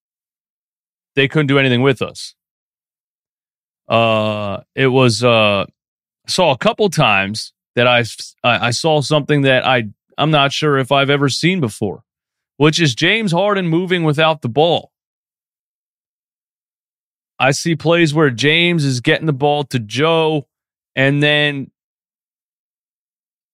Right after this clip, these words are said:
DeAnthony Melton setting a back screen for James to go to the other side of the court, and I'm like, "Oh, whoa, whoa, whoa, whoa, whoa."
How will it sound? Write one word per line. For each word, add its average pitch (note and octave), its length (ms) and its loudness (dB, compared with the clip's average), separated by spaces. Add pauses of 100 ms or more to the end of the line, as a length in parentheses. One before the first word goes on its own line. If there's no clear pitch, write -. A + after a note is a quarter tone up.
(180)
DeAnthony D3 440 2
Melton D3+ 340 0
setting C#3+ 320 0
a C3 60 2
back E3 360 0
screen E3+ 420 0
for C#3+ 160 2
James D#3+ 460 0
to D#3 100 0
go D#3 160 2
to D#3 60 0
the D#3 80 -2
other D#3 140 -4
side E3+ 220 2
of D3 60 2
the C3+ 80 2
court, F#3+ 300 2
and D#3+ 100 0
I'm D#3+ 120 2
like, C#3+ 200 2
"Oh, A3 380 0
whoa, D#3 400 0
whoa, F#3+ 280 -2
whoa, F3+ 260 0
whoa, E3+ 360 -6
whoa." G3+ 600 -6